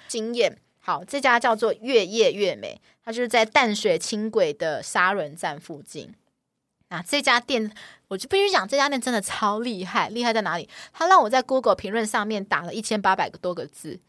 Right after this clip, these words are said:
<laughs> 我第一次在 Google 评论上打了这么多个字，打了快两千字，就是贡献给这一家餐厅。这家餐厅真的是无论任何方面都厉害到让我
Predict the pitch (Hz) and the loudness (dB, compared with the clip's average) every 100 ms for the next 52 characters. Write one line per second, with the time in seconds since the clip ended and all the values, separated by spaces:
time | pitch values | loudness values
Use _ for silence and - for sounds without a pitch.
0 | _ - - - _ - - - 240 - | _ -12 -10 -12 _ -16 -16 0 0 0
1 | - 403 440 440 392 370 349 349 285 269 | 2 2 4 4 6 4 4 4 4 4
2 | 285 311 285 190 180 - 240 226 220 208 | 2 2 4 2 2 -2 -2 0 2 0
3 | 226 220 180 185 247 220 165 - 214 214 | 0 2 2 4 4 4 0 -2 -6 -6
4 | 226 226 240 226 233 220 226 185 - - | -6 -4 -4 -2 0 0 -2 -4 -8 -10
5 | - 208 160 226 202 - - 160 - - | -2 -2 -2 -8 -14 -10 -2 -2 -2 -10
6 | 151 147 170 - 165 - - - - 370 | -10 -12 -14 -12 -12 -14 -16 -12 -2 2
7 | 392 370 359 330 302 285 233 - _ _ | 4 4 2 0 0 -2 -10 -16 _ _
8 | _ _ 254 262 359 311 320 240 247 254 | _ _ -6 2 4 6 6 6 6 4
9 | 254 254 - _ _ 269 254 262 247 247 | 0 -2 -10 _ _ -6 0 4 6 8
10 | 240 185 139 | 6 4 -2